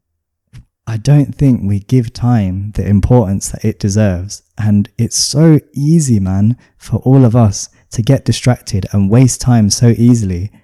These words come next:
But all it takes is maybe one reminder, especially to myself, about, you know what, how important is time and what can we be doing that we're supposed to be doing with our time. So we've blocked out the day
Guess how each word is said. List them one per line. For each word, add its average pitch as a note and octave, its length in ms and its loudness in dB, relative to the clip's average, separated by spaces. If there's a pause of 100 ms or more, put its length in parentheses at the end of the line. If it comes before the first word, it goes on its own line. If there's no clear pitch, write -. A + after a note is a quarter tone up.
(280)
But - 100 -6
all E3 180 2
it D#3 100 -2
takes A2+ 380 -4
is G2+ 80 -8
maybe G#2 220 -2
one B2+ 240 0
reminder, B2 400 2
especially D3+ 480 -6
to - 120 -4
myself, A2+ 600 -2
about, G2 420 -6
you A2 60 -4
know C3 180 0
what, A2+ 320 -2 (140)
how B2 360 -2
important G#2 540 0
is G#2 160 0
time G#2 480 -4 (140)
and G2 220 -4
what B2+ 260 0
can A#2+ 260 -2
we B2 160 4
be A2 140 0
doing G2+ 500 -2
that E2 140 -8
we're G#2+ 120 -2
supposed B2 520 -2
to G2 80 -4
be G2+ 120 -2
doing F#2+ 380 -2
with G#2 200 0
our G2 120 -4
time. G2+ 360 -8 (160)
So C3+ 140 -2
we've A#2+ 80 -2
blocked E3 300 -2
out C3 140 0
the B2+ 80 -2
day G#2 380 -4